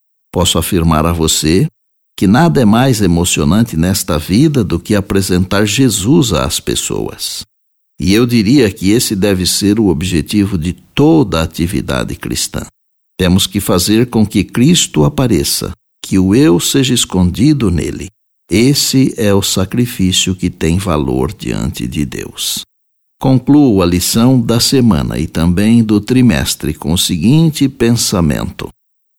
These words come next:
De todos os privilégios que recebemos neste mundo, nenhum deles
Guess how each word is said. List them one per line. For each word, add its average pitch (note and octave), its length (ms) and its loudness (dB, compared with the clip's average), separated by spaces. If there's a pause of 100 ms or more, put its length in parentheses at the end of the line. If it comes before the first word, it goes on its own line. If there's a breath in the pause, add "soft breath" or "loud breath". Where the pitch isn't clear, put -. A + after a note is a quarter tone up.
(240)
De F2 80 0
todos D3+ 600 2
os C#3 240 0
privilégios G#2 880 -2
que E2+ 140 -4
recebemos G2 800 0
neste G#2+ 520 2
mundo, F#2+ 600 2 (640)
nenhum G#2+ 420 4
deles B2 800 -2